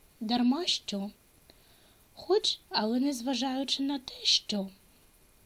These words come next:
Порівняння. Як, мов, наче, неначе,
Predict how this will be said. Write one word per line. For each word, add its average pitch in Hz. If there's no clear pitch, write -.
Порівняння. 226
Як, 220
мов, 220
наче, 240
неначе, 214